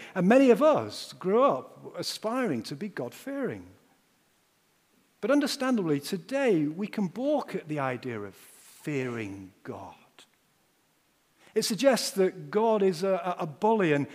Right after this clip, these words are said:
and we are to be motivated because he'll get after us if we don't do what he tells us. But this is totally to misunderstand the grace and the character and the love and the compassion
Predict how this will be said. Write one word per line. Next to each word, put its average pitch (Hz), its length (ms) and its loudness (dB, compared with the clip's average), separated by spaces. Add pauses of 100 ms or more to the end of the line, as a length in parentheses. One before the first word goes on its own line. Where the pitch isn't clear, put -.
(180)
and 190 120 4
we 214 140 8
are 202 80 8
to 196 180 -2
be 180 120 0
motivated 185 680 2
because 175 600 -2
he'll 180 120 -4
get 185 160 0
after 208 300 0
us 113 100 -4
if 117 140 -10
we 135 80 -4
don't 127 220 -2
do 120 100 -6
what 110 80 -6
he 107 60 -10
tells 110 340 -12
us. - 300 -18 (1900)
But 180 120 -8
this 247 280 -6
is - 420 -10
totally 160 760 -6 (460)
to - 100 -6
misunderstand 170 1000 -2
the 127 80 -8
grace 156 680 -6
and 123 80 -12
the 123 100 -14
character 175 720 -12 (300)
and 143 160 -6
the 135 80 -6
love 139 680 -8 (200)
and 123 80 -14
the 131 60 -16
compassion 135 840 -12